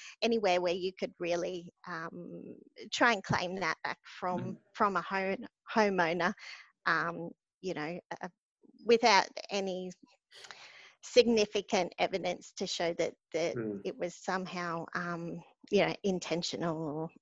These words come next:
Speaker 1: or, or something like that.
Speaker 2: Mm.
Speaker 1: Yeah.
Speaker 3: It's best to get them to put their dogs away or
Speaker 1: Yeah.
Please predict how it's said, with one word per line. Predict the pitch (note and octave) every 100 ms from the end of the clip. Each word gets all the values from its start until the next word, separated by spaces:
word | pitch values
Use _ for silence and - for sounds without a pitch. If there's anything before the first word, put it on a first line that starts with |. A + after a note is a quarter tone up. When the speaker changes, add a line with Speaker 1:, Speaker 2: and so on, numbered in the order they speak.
| -
Speaker 1:
or, | F#3 - -
or | A3
something | G#3+ G3+ - -
like | F3 D3+ -
that. | - - -
Speaker 2:
Mm. | A3+
Speaker 1:
Yeah. | F#3+ -
Speaker 3:
It's | - - -
best | B2 D3 D3+
to |
get | C3+ C#3+
them | C#3
to | C3
put | C3 D3+
their | C#3+ B2+
dogs | C3 C3 B2
away | A#2 A#2 A#2+ A#2 - - _ - - - _ _ -
or | G3+
Speaker 1:
Yeah. | F#2